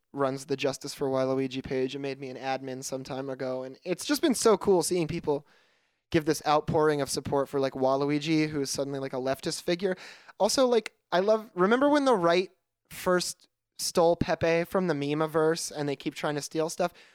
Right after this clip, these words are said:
Well, the left is, like, stealing Gritty and stealing Waluigi and stealing all this stuff from the cultural zeitgeist, and it really, really makes me happy. More things need to be canon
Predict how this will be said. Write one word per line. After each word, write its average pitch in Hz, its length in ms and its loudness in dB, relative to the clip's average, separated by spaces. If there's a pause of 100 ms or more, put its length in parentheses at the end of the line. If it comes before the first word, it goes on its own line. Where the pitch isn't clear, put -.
(120)
Well, 185 120 4
the 190 120 4
left 165 340 0
is, 240 140 -4
like, 202 160 0
stealing 180 440 -2
Gritty 147 440 0
and 143 120 -4
stealing 147 400 -2
Waluigi 160 720 0
and 151 120 -6
stealing 160 300 -4
all 151 100 0
this 151 140 -6
stuff 160 200 -6
from 170 140 -12
the 156 80 -4
cultural 156 440 -4
zeitgeist, 147 540 -2
and 151 80 -4
it 156 60 -2
really, 202 480 0
really 185 160 0
makes 170 240 -4
me 156 80 -8
happy. 139 580 -4 (480)
More 196 220 4
things 208 380 0
need 175 200 2
to 160 120 -6
be 151 560 -4 (640)
canon 135 680 -2